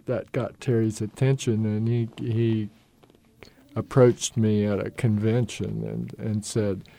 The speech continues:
"How'd you like to write a novel?" And I said, "Oh, I, you know, come back in, like, five years. I, I'm honing my licks here, and I, I don't know how to write a novel. I'm just trying to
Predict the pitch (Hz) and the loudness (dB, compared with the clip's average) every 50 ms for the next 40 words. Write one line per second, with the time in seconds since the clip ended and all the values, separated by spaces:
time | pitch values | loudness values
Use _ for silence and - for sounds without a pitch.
0 | - - - - _ _ _ - 123 131 131 120 127 123 131 127 117 - - - | -20 -20 -20 -20 _ _ _ 0 2 2 4 4 4 4 4 4 2 0 0 0
1 | 123 120 120 120 113 113 113 117 123 127 127 123 95 95 - 92 95 104 104 104 | 2 2 4 4 2 2 2 2 2 2 2 0 0 -2 -4 -6 -6 -6 -6 -4
2 | 110 120 113 - - 127 135 156 196 240 247 233 226 214 208 185 156 143 139 131 | -4 -4 -4 0 2 2 4 6 6 8 8 10 10 10 10 10 10 10 8 6
3 | 131 127 127 139 170 185 165 127 117 117 123 131 135 - - 180 190 190 185 175 | 4 2 2 2 4 4 4 4 4 4 2 2 2 2 4 6 8 10 10 10
4 | 175 170 170 - 131 113 113 120 113 110 104 101 - - - 135 127 123 117 113 | 8 6 4 2 2 2 2 2 2 0 0 -2 -4 -2 0 2 4 4 2 2
5 | 110 117 127 131 120 110 104 101 104 - - 113 107 107 98 101 110 117 117 107 | 2 2 2 4 4 4 4 2 0 -2 -4 -4 -4 -4 -4 -4 -4 -2 -2 -2
6 | 101 95 87 - - - - - - - - - - - - 143 147 151 143 135 | -4 -6 -8 -12 -18 -20 -20 -20 -20 -20 -20 -20 -20 2 6 6 8 8 8 8
7 | 127 120 117 117 117 113 107 101 101 107 110 123 117 - - - - - - - | 6 4 4 4 2 2 2 2 2 4 4 2 2 0 -2 -8 -12 -12 -6 -2
8 | 110 101 98 101 101 - - - - - - - - _ - - - - - - | -2 0 0 -2 -4 -6 -8 -8 -12 -14 -16 -18 -20 _ -20 -20 -20 -20 -20 -20
9 | - - - - - - - - - - - - 110 107 101 104 107 113 113 117 | -20 -20 -20 -20 -20 -20 -20 -20 -20 -18 -10 -8 -6 -4 -4 -2 -2 -2 0 0
10 | 117 107 113 117 113 113 120 113 104 98 98 104 104 101 98 101 104 104 104 101 | 0 2 2 4 4 4 4 4 2 2 2 0 0 0 -2 -2 -2 -2 -2 -2
11 | 101 98 101 95 98 110 110 110 107 - - - 120 110 107 107 101 98 98 104 | -2 -2 -4 -4 -4 -4 -6 -8 -10 -6 -2 0 0 0 0 0 -2 -4 -4 -8
12 | - | -10